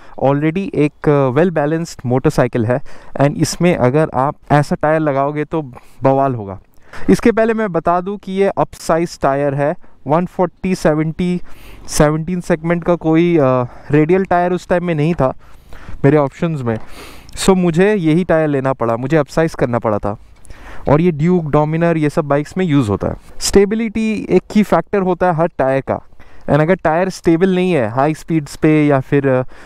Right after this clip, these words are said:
you know, कुछ, कुछ टायर होते हैं जो एक स्पीड के बाद वो वॉबल करने लगते हैं, वो कभी-कभी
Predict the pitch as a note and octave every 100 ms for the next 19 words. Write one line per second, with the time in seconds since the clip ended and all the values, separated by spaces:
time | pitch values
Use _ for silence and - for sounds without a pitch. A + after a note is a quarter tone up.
0 | - E3 G#3+ - F#3+ - G#3+ G3 - -
1 | - E3+ D#3+ E3+ E3 E3 F3+ E3+ E3+ D#3
2 | E3+ D#3 D#3 - - - - E3+ - -
3 | F3+ D#3 D#3 E3 - - - - D#3+ D#3+
4 | C#3 C#3+ E3+ F3 D#3+ D3+ C3+ - D#3 G3
5 | G3 F#3+ F#3+ G3 F#3+